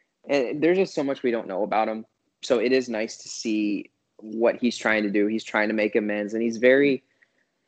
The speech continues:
I guess it's like he, he never really got the same, it felt like he never got the same chances as Steve. Like, the moment he got brainwashed, he had to live,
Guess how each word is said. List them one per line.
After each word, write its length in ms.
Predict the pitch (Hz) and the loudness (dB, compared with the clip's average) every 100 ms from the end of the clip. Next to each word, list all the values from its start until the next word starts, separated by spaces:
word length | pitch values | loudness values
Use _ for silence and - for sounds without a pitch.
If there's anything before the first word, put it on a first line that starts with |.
| _ _ _ _ - - | _ _ _ _ -20 -10
I 60 | 147 | 0
guess 180 | 202 185 | 2 2
it's 160 | 147 | 4
like 200 | 135 101 | 4 4
he, 320 | 113 120 - _ _ | 0 -4 -6 _ _
he 140 | - 156 | -6 -2
never 240 | 180 180 | 0 2
really 220 | 151 131 | 2 2
got 500 | 107 117 113 117 - | 0 -2 -2 -2 -6
the 100 | 110 | -10
same, 720 | - - 113 113 110 110 110 - _ _ _ _ _ _ _ _ _ _ | -10 -6 -6 -4 -6 -8 -10 -12 _ _ _ _ _ _ _ _ _ _
it 160 | 127 131 | -8 0
felt 120 | 196 | 2
like 120 | 190 | 2
he 80 | 143 | 2
never 220 | 127 127 | 0 2
got 140 | 117 117 | 0 -2
the 60 | |
same 240 | - 113 101 | -6 -8 -8
chances 440 | 107 101 98 95 | -10 -10 -10 -8
as 140 | 98 - | -8 -8
Steve. 380 | - 95 87 | -6 -4 -4
Like, 180 | 90 98 | -2 -4
the 340 | 101 107 113 120 | -4 -4 -2 -2
moment 260 | 143 131 | 0 0
he 80 | 135 | 2
got 220 | 117 107 | 4 4
brainwashed, 480 | 104 107 101 98 - | 0 -4 -6 -6 -6
he 100 | 131 | -4
had 180 | 151 120 | -2 -2
to 60 | 104 | -2
live, 380 | 104 104 98 | 0 -2 -2